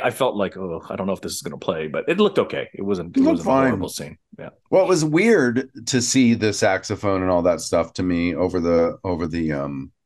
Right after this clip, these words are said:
Speaker 2: the captain's log. But
Speaker 1: Yeah.
Speaker 2: then when Seven comes in, it's like,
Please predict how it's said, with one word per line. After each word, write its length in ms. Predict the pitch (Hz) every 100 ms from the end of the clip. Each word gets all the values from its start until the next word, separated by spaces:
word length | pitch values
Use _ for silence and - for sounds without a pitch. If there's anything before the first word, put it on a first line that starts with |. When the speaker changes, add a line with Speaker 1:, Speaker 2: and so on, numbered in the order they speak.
| _
Speaker 2:
the 80 | -
captain's 420 | - 87 - 85
log. 320 | 82 76 78 - _ _ _ _ _ _ _ _ _
But 180 | 107 113
Speaker 1:
Yeah. 60 | 101
Speaker 2:
then 160 | 127
when 140 | 120 110
Seven 280 | 120 113 104
comes 240 | 107 92
in, 140 | 98
it's 160 | 101 -
like, 220 | 123 101